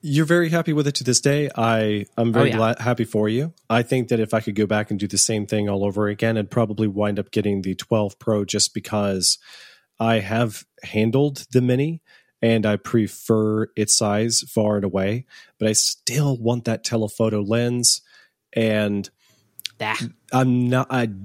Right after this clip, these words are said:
Speaker 1: I really don't have a strong opinion about the size of a twelve, the regular size, grant you, at that twelve Pro size. It, it, it, I didn't get this phone for its size, that's for sure, but I got it because I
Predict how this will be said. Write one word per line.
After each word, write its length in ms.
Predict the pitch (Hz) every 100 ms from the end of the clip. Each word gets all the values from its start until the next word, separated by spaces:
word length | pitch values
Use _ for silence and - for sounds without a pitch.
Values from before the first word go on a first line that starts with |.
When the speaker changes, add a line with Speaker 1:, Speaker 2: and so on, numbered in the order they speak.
| -
Speaker 1:
I 100 | 110
really 420 | 104 107 131 151
don't 280 | 147 147 -
have 260 | 107 127 117
a 60 |
strong 420 | - - 120 120 120
opinion 400 | - 117 113 110
about 240 | 98 98
the 80 | 95
size 500 | - 107 107 107 -
of 120 | 101
a 40 | 92
twelve, 640 | - 113 101 104 113 - - -
the 100 | 107
regular 400 | 104 90 87 85
size, 400 | - 78 78 -
grant 260 | - 82 -
you, 180 | 87 - - - -
at 140 | 92
that 220 | 104 95 -
twelve 360 | - 110 98
Pro 380 | - 113 104 101 -
size. 580 | - 107 101 101 98 - - - _ -
It, 300 | 120 - 117
it, 140 | 127 -
it, 200 | 131 113
I 140 | 123 127
didn't 300 | 143 151 139
get 120 | 135
this 180 | 123 -
phone 340 | - 117 110
for 240 | 104 110 98
its 140 | -
size, 500 | 101 85 82 82 - -
that's 220 | 110 104
for 140 | - 101
sure, 300 | - 85 82
but 120 | 107
I 60 | 107
got 220 | 113 123
it 100 | 120
because 300 | 104 - 107
I 120 | 107